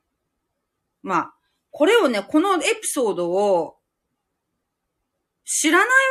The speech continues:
けないんですけどね。知らないわけないのに。そしてその、レビ人っていうその安息日に神-、あの、神殿で働いている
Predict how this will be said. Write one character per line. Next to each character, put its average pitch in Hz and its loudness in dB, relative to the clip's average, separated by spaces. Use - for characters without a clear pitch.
け 220 4
な 285 2
い 427 -6
ん 269 0
で 190 -4
す - -12
け 151 -10
ど 135 -14
ね。 160 -4
知 - -6
ら 330 8
な 359 4
い 339 2
わ 349 2
け 233 -4
な 214 -2
い 220 -8
の 160 -6
に。 156 -6
そ 311 -6
し 302 -8
て 320 -4
そ 311 0
の、 277 0
レ 240 2
ビ 339 2
人 233 -2
っ 208 -16
て 185 -4
い 175 -2
う 175 -8
そ 214 -8
の 208 -6
安 311 4
息 339 -4
日 247 -2
に 196 -6
神-、 320 -2
あ 190 -4
の、 190 -6
神 302 0
殿 302 2
で 302 2
働 269 4
い 262 -14
て 254 0
い 247 -4
る 247 -6